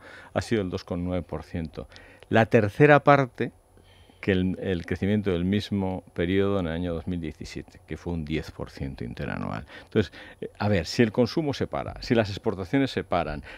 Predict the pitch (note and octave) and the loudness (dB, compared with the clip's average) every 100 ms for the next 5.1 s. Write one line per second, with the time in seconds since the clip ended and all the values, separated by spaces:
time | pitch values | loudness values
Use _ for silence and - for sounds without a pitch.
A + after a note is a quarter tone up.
0 | - - G#2+ F#2 G2 - A#2 G2+ - A#2+ | -4 0 0 0 -4 -4 -6 -6 -4 -2
1 | A#2 A2+ A2 G#2 G#2 F2+ D#3+ A#2+ D#2+ A2 | 0 0 -2 -2 -6 -2 2 2 0 -6
2 | A2 F2+ G2+ A2+ B2+ A#2 C#3 C#3+ - G2+ | -6 -4 -4 -4 -4 -4 -2 -2 -4 -8
3 | F2 F2+ F#2+ F#2+ F#2 E2+ G2 D3 C3 D#2+ | -6 -6 -6 -6 -6 -8 -2 2 2 0
4 | G#2 G#2 F2+ G2+ G#2+ G#2 G2+ A2 G#2 C3+ | -6 -8 -8 -6 -6 -6 -6 -6 -2 0
5 | D3+ | 0